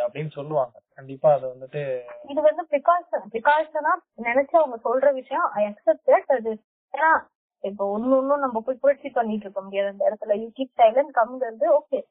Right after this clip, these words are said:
Speaker 2: அது என்னால புரிஞ்சுக்க முடியுது. But இப்போ எனக்கு, இப்போ எனக்கே வந்து மோசமா ஏதோ ஒண்ணு நடந்துருச்சு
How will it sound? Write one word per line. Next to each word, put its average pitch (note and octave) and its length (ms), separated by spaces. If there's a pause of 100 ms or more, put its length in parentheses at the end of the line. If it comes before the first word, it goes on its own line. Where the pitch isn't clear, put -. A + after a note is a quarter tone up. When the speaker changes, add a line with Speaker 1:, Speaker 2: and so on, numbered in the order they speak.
(280)
Speaker 2:
அது G3 200
என்னால A3+ 360
புரிஞ்சுக்க C#4 420
முடியுது. F#3 300
But G3+ 180 (460)
இப்போ G3 240
எனக்கு, G3+ 340
இப்போ G3 400
எனக்கே A#3 420
வந்து B3+ 360
மோசமா A3+ 280
ஏதோ G#3 140
ஒண்ணு G#3+ 220
நடந்துருச்சு G3 640